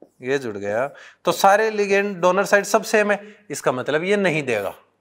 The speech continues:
तो आपको यही देखना है, नहीं देगा।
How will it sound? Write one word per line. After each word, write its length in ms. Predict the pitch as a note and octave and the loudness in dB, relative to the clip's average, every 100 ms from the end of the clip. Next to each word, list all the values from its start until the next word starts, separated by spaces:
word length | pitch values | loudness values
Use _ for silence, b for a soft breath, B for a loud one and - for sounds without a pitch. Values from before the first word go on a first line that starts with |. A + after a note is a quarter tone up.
| - _ _ _ _ _ _ _ _ - | -20 _ _ _ _ _ _ _ _ -2
तो 80 | |
आपको 220 | A#2 A#2 B2 | -2 0 -2
यही 180 | C#3+ | 0
देखना 240 | D#3 D3 E3+ | 0 -2 -2
है, 80 | F3+ | -2
नहीं 180 | F3 | -4
देगा। 220 | E3 D#3+ | -6 -6